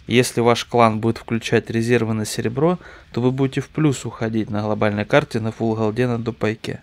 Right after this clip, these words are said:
Но вот если не будет включать, тогда, наверное, да, будете уходить в минус. И это происходит одно и то же. Просто годами ничего не изменилось. В самом бою и по тактикам, и по картам тоже никаких особо изменений нет.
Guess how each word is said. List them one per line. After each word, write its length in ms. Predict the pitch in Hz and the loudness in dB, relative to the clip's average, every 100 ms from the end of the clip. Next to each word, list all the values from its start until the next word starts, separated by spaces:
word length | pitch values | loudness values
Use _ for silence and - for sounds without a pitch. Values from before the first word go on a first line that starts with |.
| _ - | _ 2
Но 160 | 120 | 4
вот 200 | 123 123 | 6 8
если 260 | 123 117 120 | 6 2 0
не 100 | 117 | 4
будет 240 | 156 190 | 8 6
включать, 460 | - 147 135 135 117 | 6 -2 2 0 2
тогда, 280 | 107 120 139 | 2 2 2
наверное, 440 | 120 113 117 110 | 2 2 0 -2
да, 180 | 107 98 | 0 0
будете 320 | 107 113 110 | 0 -4 -2
уходить 400 | 113 110 110 110 | -4 -4 -6 -6
в 40 | |
минус. 400 | 110 101 113 - - | -6 -8 -10 -16 2
И 80 | 131 | 10
это 320 | 156 170 135 | 10 10 4
происходит 680 | 123 120 - 165 175 139 113 | 8 6 6 2 2 2 0
одно 320 | 113 123 113 | 0 2 0
и 40 | |
то 240 | - 135 151 | 2 0 2
же. 220 | 135 - - - - | -2 -6 -12 -20 2
Просто 420 | 123 139 - 107 | 4 4 2 0
годами 460 | 113 135 151 120 110 | 2 6 6 6 2
ничего 420 | 110 113 - 170 | 0 -2 2 2
не 160 | 139 | 4
изменилось. 640 | 131 131 147 143 131 - - - | 2 2 0 0 0 -2 -10 -12
В 80 | - | 2
самом 460 | 131 127 156 143 | 6 8 6 6
бою 320 | 117 113 151 | 6 6 6
и 60 | 160 | 4
по 160 | 113 110 | 2 0
тактикам, 640 | 123 143 - - 113 110 | 2 0 -2 -6 -4 -4
и 40 | |
по 140 | 104 113 | -2 0
картам 460 | 139 143 - 110 | 2 2 2 0
тоже 260 | 151 165 147 | 2 2 4
никаких 480 | 120 120 120 160 127 | 2 0 -2 -2 0
особо 380 | 120 156 139 120 | 2 2 4 2
изменений 520 | 117 113 127 127 131 | 2 0 0 0 0
нет. 200 | 127 | -2